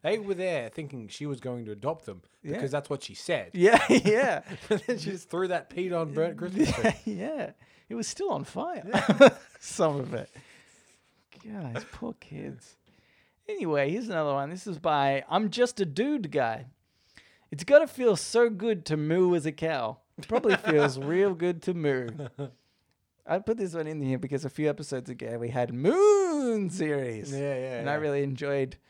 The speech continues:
Speaker 2: saying moon.
Speaker 1: To be fair, it feels pretty good to moo as a person.
Speaker 2: I'm just, I, that's my thought.
Speaker 1: Yeah.
Speaker 2: Exactly.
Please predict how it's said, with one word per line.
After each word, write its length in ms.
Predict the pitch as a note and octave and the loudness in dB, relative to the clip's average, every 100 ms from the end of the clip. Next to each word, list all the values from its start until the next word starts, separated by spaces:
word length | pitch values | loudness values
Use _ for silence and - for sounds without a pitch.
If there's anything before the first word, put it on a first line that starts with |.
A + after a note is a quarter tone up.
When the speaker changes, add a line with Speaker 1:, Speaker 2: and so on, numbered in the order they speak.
| _ | _
Speaker 2:
saying 340 | - D3+ D#3+ | -2 0 2
moon. 1040 | F3+ B3+ F#4+ G#4+ G#4 F#4 D#4 A#3 F#3+ D#3+ C#3 - | 6 6 8 8 8 6 2 2 2 0 -4 -12
Speaker 1:
To 100 | D#3 | -12
be 120 | F#3+ | -8
fair, 300 | - A3+ D3+ | -4 -4 -4
it 180 | D#3+ D3+ | -8 -6
feels 200 | G#3 G#3 | -6 -6
pretty 200 | G#3+ F3 | -10 -8
good 140 | D#3+ | -8
to 60 | C#3 | -8
moo 300 | B2+ C#3 C3 | -6 -4 -4
as 80 | A#2 | -6
a 80 | |
person. 480 | G#2 - C#3 E3 - E3 | -10 -12 -10 -10 -4 2
Speaker 2:
I'm 300 | A#3+ C#4+ A#3 | 2 2 0
just, 280 | D4 - - - | -2 -2 -10 2
I, 160 | G3+ C4+ | 6 8
that's 320 | C#4 - E4 | 8 6 4
my 180 | C4 A3 | 4 4
thought. 320 | F#3+ G#3 D3 | 6 4 4
Speaker 1:
Yeah. 160 | G3 | 2
Speaker 2:
Exactly. 600 | G3+ G3+ C4+ D4 F#3+ D3+ | -2 2 0 0 -2 -2